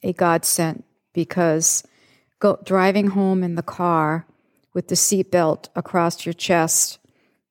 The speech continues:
is not such an easy task. So whatever kind of pillow you have purchased before your mastectomy, in one of my podcasts, Preparing for Mastectomy,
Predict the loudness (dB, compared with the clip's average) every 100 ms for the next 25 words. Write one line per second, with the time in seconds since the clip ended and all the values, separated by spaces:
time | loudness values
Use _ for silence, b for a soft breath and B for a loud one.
0 | _ -8 -2 2 2 2 0 0 0 -2
1 | -6 -4 -2 0 -2 -2 0 2 0 -2
2 | -6 -8 _ b b b b b b -4
3 | 0 2 2 0 -2 0 0 2 0 2
4 | 2 0 0 2 4 2 0 -4 _ _
5 | _ _ _ _ _ _ 0 0 0 -2
6 | 0 0 0 0 -2 -8 _ -8 -4 0
7 | 2 2 2 0 0 -2 -2 -4 -2 -4
8 | -6 b b b b _ 0 2 2 2
9 | 2 0 0 2 2 0 0 2 0 -6
10 | -4 0 2 0 -2 -2 -2 -2 -4 -4
11 | -6 -4 -4